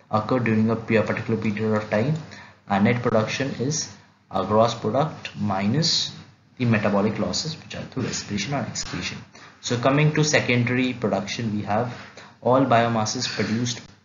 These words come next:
per unit of time by organisms are called consumers.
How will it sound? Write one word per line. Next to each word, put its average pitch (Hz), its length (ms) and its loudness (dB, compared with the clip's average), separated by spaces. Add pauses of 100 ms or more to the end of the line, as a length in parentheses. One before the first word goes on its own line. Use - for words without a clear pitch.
(140)
per 127 140 0
unit 117 340 0
of - 160 -6
time 101 260 -2
by 104 180 -2
organisms 101 720 -6
are 98 140 -6
called 117 260 -6
consumers. 95 840 -2